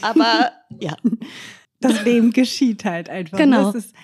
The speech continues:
Speaker 2: ja, bei uns entwickelt sich das ja auch während des Reisens oft, wo es dann weitergeht und so weiter. Aber ich möchte noch mal ganz zurück zum Anfang.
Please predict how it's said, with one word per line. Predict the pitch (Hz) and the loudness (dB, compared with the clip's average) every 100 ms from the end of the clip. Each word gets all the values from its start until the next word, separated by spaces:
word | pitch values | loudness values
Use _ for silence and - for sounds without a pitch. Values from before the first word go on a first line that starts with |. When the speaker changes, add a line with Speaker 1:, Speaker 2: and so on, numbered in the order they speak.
| _ | _
Speaker 2:
ja, | 208 196 | -6 -4
bei | 202 | -4
uns | 226 247 | -4 -6
entwickelt | - 226 226 220 262 311 277 | -6 -4 -2 -2 -6 -4 -4
sich | 247 | -6
das | 233 220 | -8 -10
ja | 196 160 | -8 -10
auch | 170 | -8
während | 180 220 294 | -4 -4 -4
des | 277 - | -6 -8
Reisens | 180 220 240 240 | -6 -4 -2 -4
oft, | - 214 - | -6 -8 -4
wo | 214 | -4
es | 214 | -2
dann | - 190 165 | -2 -2 0
weitergeht | 196 240 226 240 | -2 -4 -4 -2
und | 240 | -4
so | 226 220 | -4 -4
weiter. | 226 254 269 - - - | -4 -4 -6 -10 -20 -8
Aber | 202 | -4
ich | 226 | 2
möchte | 254 247 | 2 4
noch | 247 | 4
mal | 226 | 4
ganz | 214 240 233 | 4 0 0
zurück | 233 226 | -4 -4
zum | - 185 - | -4 -6 -2
Anfang. | 190 185 165 156 151 165 | -2 -2 -2 -6 -6 -8